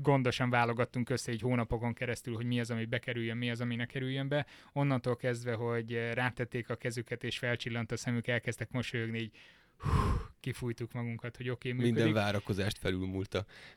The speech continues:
Speaker 1: Ami nekem
Speaker 2: kreativitásuk.
Speaker 1: legjobban tetszik, hogy valaki úgy osztotta meg az erről szóló képeket, hogy lehet, hogy ez gyerekeknek szánták, de ez egy igazi mérnöki játszótér volt.
Speaker 2: <laughs>
Speaker 1: Nyilván egy felnőtt osztotta így meg,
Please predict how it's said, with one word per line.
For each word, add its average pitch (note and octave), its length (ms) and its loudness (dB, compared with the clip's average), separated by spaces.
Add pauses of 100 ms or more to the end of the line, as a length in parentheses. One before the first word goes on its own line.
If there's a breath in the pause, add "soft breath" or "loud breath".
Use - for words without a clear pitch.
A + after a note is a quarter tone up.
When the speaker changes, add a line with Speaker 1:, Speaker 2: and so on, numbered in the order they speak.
Speaker 1:
Ami D#3 200 6
nekem D3+ 100 8
Speaker 2:
kreativitásuk. C#3+ 320 4
Speaker 1:
legjobban C3 380 6
tetszik, C3 380 0
hogy B2+ 200 -2
valaki C3+ 320 2
úgy B2+ 160 0
osztotta B2 360 -2
meg A#2+ 160 0
az A#2 100 0
erről A#2+ 260 0
szóló A#2+ 580 -2
képeket, B2+ 640 -2
hogy A#2+ 560 -2
lehet, C3 260 4
hogy B2 140 2
ez A#2+ 100 2
gyerekeknek A#2+ 540 2
szánták, A#2+ 380 -2
de A#2+ 100 0
ez A2+ 100 -2
egy A2+ 160 -2
igazi A2+ 260 -4
mérnöki A2+ 420 -4
játszótér A2+ 600 -4
volt. A#2 460 2
Speaker 2:
<laughs> - 20 -4
Speaker 1:
Nyilván B2 300 2
egy A#2 100 -2
felnőtt A#2 420 -2
osztotta - 380 -4
így A#2+ 140 -2
meg, B2+ 220 -2